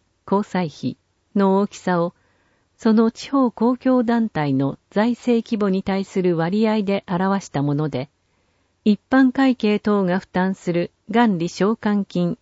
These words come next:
及び準元利償還金の標準財政規模に対する比率。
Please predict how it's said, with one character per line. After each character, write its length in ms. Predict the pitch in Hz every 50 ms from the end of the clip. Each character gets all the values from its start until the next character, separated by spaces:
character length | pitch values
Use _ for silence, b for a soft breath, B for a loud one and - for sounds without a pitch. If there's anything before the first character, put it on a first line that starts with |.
| _ -
及 200 | 196 190 185 175 160
び 220 | 151 147 156 - _ _ _ _ _ _ _
準 320 | - - 233 247 240 233 208
元 280 | - 240 254 233 208
利 100 | 165 165
償 260 | - - 190 202 220 -
還 260 | - 208 208 202 190
金 320 | - - 190 185 185 180
の 200 | 175 170 165 - _
標 320 | - - 202 220 247 247
準 280 | 233 - 226 226 220 208
財 200 | - 196 214 240
政 360 | 240 - - 240 233 226 -
規 120 | - 226 202
模 120 | 190 165
に 140 | 147 147 147
対 240 | - 175 170 190 185
す 180 | - - 185
る 120 | 156 147 -
比 220 | - - 151 139
率。 420 | 139 147 - _ - 151 135 -